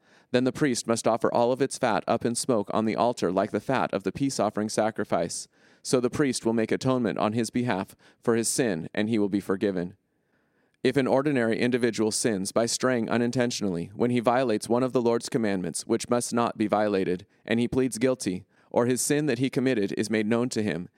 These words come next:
he must bring a flawless female goat as his offering for the sin that he committed. He must lay his hand on the head of the sin offering, and slaughter the sin offering in the place where the burnt offering is slaughtered. Then the priest must take some of its blood with his finger and put it on the horns of the altar of burnt offering,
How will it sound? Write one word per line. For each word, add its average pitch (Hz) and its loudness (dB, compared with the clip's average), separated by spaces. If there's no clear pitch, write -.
he 127 0
must 127 0
bring 131 2
a 113 0
flawless 123 0
female 131 0
goat 101 0
as 110 0
his 110 0
offering 101 -2
for 110 -2
the 107 0
sin 110 -2
that 85 -2
he 104 -4
committed. 104 -2
He 135 0
must 123 -2
lay 123 2
his 127 -2
hand 127 0
on 110 2
the 110 0
head 123 2
of 110 -2
the 120 0
sin 127 0
offering, 92 -2
and 113 0
slaughter 131 2
the 143 0
sin 117 0
offering 98 0
in 110 0
the 104 -2
place 120 -2
where 104 2
the 107 0
burnt 117 0
offering 107 0
is 101 -4
slaughtered. 98 -2
Then 123 2
the 110 2
priest 131 0
must 117 -2
take 120 0
some 123 0
of 127 2
its 139 -2
blood 107 0
with 107 -2
his 113 -2
finger 123 -2
and 113 -2
put 135 2
it 127 0
on 120 0
the 120 2
horns 120 0
of 104 0
the 107 2
altar 107 0
of 98 -2
burnt 104 -2
offering, 104 -2